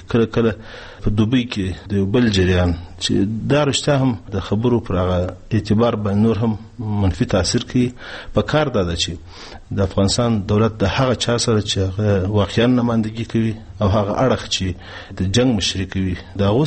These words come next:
سره سوله په کار ده. نو دا هغه څه و چې ما مخکې ورته اشاره وکړله، تر اوسه پورې لا نه دي سوي. که چیرې راتلونکي کې نوی حکومت غوښتي وي سوله وکړي، نو ځینې ټکي باید په نظر کې وساتي، لکه د تړون لاسلیک کول یا لږ تر لږه د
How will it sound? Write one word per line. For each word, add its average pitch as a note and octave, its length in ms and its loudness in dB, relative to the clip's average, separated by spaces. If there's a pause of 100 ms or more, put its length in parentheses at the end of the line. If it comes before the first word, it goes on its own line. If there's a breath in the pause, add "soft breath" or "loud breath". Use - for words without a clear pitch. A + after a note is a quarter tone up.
سره G2 120 0
سوله F2+ 320 -2
په F2+ 120 -8
کار F#2 200 -2
ده. E2+ 60 -12 (500 loud breath)
نو G2+ 100 4
دا A2+ 280 2
هغه A2 280 2
څه - 160 -2
و A2+ 120 4
چې - 160 -2
ما G2 120 2
مخکې A2+ 240 2
ورته G#2 160 -4
اشاره G2+ 340 2
وکړله، F#2+ 320 0 (240)
تر - 80 -2
اوسه G2+ 240 2
پورې F#2+ 220 2
لا F#2+ 60 4
نه G#2+ 100 4
دي F#2 120 0
سوي. F#2 120 0
که - 120 -8
چیرې G#2+ 340 2
راتلونکي A#2+ 500 0
کې A2+ 100 0 (480 loud breath)
نوی A#2 380 6
حکومت G2+ 360 -2 (280)
غوښتي A#2+ 400 4
وي G2+ 80 4
سوله C3 320 2
وکړي، A#2+ 300 -2 (540 loud breath)
نو G#2 220 4
ځینې A2 280 4
ټکي - 200 0
باید A2 220 2
په G2 100 4
نظر A2+ 160 2
کې - 120 -6
وساتي، B2+ 440 0
لکه F#2 220 -4
د F#2+ 240 2
تړون G#2+ 480 4
لاسلیک G2+ 320 -2
کول A2 220 2 (440)
یا G#2 240 4
لږ B2 240 2
تر - 160 -10
لږه G2 220 2 (300)
د - 20 -2